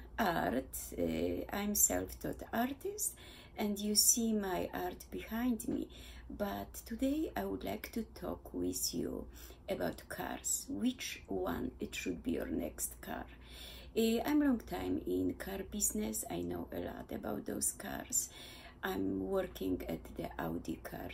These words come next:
dealership, and we can talk about Audi today. Depends which one you have right now, uh, why you could get Audi as your next car.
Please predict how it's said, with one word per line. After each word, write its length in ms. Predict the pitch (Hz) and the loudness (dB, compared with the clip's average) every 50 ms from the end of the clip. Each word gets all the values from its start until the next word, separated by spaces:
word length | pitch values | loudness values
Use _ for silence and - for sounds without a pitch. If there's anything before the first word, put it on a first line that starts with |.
| - - | -4 -2
dealership, 600 | 233 247 269 285 277 269 - - - 349 392 - - - - - - - - - - - - | -2 0 0 0 0 0 0 -2 -2 -2 -4 -4 -8 -12 -14 -14 -14 -14 -14 -16 -10 -2 0
and 200 | 269 320 359 359 330 277 | 2 2 4 4 2 2
we 80 | 269 | 2
can 240 | 262 - 226 208 196 - - | 0 0 -2 -4 -4 -6 -8
talk 380 | - 202 196 - - - - - - | -10 -10 -10 -10 -12 -12 -12 -8 -8
about 380 | - - - - - 55 - - - | -6 -4 -4 -4 -4 -4 -4 -4 -4
Audi 380 | - - 185 - - - - - - | -4 -4 -4 -4 -4 -4 -6 -6 -6
today. 460 | - - - - - - - - - - - - - - - - - - - - | -8 -8 -6 -4 -6 -6 -6 -8 -10 -10 -12 -14 -16 -14 -14 -14 -14 -16 2 6
Depends 800 | - 349 359 - - 214 214 208 202 202 214 - - - - - - 202 | 6 6 6 4 2 0 0 0 0 0 -2 0 0 0 0 0 0 0
which 300 | 202 220 226 220 - - | 2 2 2 2 -2 -4
one 560 | 196 190 190 180 - 180 185 185 185 - - - - - | -2 0 0 0 2 2 2 2 2 0 -2 -6 -10 -8
you 240 | - 185 185 175 180 - | -4 -2 0 0 0 0
have 240 | 214 240 269 302 - - - 277 | 0 0 0 -2 -4 -6 -6 -2
right 240 | 269 269 269 269 - | -2 0 -2 0 0
now, 400 | - 262 262 262 262 269 269 269 269 - - - - - - - 262 - - | 2 2 4 2 2 2 0 -2 -4 -6 -12 -16 -16 -16 -14 -12 -12 -2 0
uh, 300 | 208 202 202 196 196 196 | 2 2 2 0 -2 -2
why 440 | 196 196 202 214 214 233 254 269 294 - | -2 0 2 4 4 4 4 2 0 0
you 240 | - 226 214 214 208 - | 2 2 2 2 2 -2
could 480 | - - - 233 233 247 247 - - - - | -8 -6 -2 0 0 0 0 -2 -4 -4 -2
get 280 | - 185 175 170 - - - - - - - | 0 0 0 0 -2 -4 -8 -14 -14 -8 -4
Audi 480 | - 202 196 190 185 - - - - - - - - | -2 0 0 0 -2 -2 -2 -2 -4 -4 -4 -8 -8
as 220 | - - - - - | -6 -2 0 0 0
your 120 | - - | 0 -2
next 380 | - - - - - - - - - | -2 -4 -4 -4 -4 -6 -6 -6 -6
car. 240 | - - - - - | -8 -8 -8 -8 -8